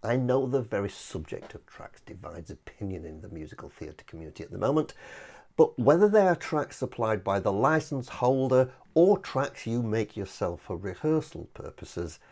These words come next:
it is today's technology that has given us this, what I consider to be a huge step forward in teaching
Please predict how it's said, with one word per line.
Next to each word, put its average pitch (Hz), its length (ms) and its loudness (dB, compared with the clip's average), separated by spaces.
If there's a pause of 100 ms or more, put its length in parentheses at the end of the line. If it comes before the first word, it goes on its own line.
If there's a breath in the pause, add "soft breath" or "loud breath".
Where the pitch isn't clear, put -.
(520 soft breath)
it - 160 -6
is 104 120 -4
today's 95 420 -4
technology 80 720 -8
that 78 220 -12
has 80 200 -10
given 107 360 -2
us 101 140 -4
this, 131 280 2
what - 320 -4
I 135 200 2
consider - 500 -10
to - 140 -18
be 80 200 -10 (540 loud breath)
a 110 80 2
huge - 400 -6
step - 340 -4
forward - 640 -12
in 85 240 -12 (180)
teaching - 480 -14